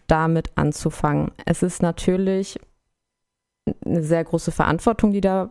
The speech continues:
die man da auf sich nimmt, weil man ja ein Kind zu sich nimmt mit Geschichte. Und dementsprechend solltest du darauf vorbereitet sein,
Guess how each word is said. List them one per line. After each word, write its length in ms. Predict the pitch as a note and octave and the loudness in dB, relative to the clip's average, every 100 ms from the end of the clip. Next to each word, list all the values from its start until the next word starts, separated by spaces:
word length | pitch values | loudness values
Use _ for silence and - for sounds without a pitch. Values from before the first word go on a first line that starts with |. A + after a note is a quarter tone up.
| A3+ | -6
die 760 | - - - - - - E3+ | -6 -4 -4 -6 -6 -4 -2
man 280 | F3 F3 E3+ | 0 0 0
da 160 | E3+ | 0
auf 220 | - F3+ - | 2 0 2
sich 280 | G3 - | -2 2
nimmt, 220 | F#3+ F3+ - | 0 0 2
weil 100 | D#3+ | 2
man 180 | D#3+ D#3+ | 2 0
ja 120 | D#3+ | 2
ein 200 | D#3 D#3 | 0 -2
Kind 420 | - G3+ G3+ - - | 0 0 0 -6 -2
zu 160 | G3+ | 0
sich 260 | F3+ F3+ - | 0 0 2
nimmt 320 | F3 E3+ - | 2 0 2
mit 220 | E3+ - | 0 2
Geschichte. 560 | D#3+ - G3 - - F#4 - - - - - - - _ - - | 0 2 0 2 2 2 -4 -20 -20 -20 -20 -20 -20 _ -10 4
Und 560 | F3+ F3 E3+ E3+ - | 4 6 4 0 0
dementsprechend 1040 | F3+ D#3 E3 - - D3+ F3+ E3+ E3 - - - - _ - | 2 2 0 0 0 2 2 2 0 -4 -12 -20 -20 _ -2
solltest 580 | D#3+ D#3 D#3 E3 - - | 0 0 0 -4 -2 -2
du 140 | D#3 | 0
darauf 300 | D#3 D3+ E3 | 0 0 0
vorbereitet 680 | - - D#3+ E3 - - - | 2 2 2 2 0 0 -2
sein, 460 | - - G1+ E3+ | 0 2 2 0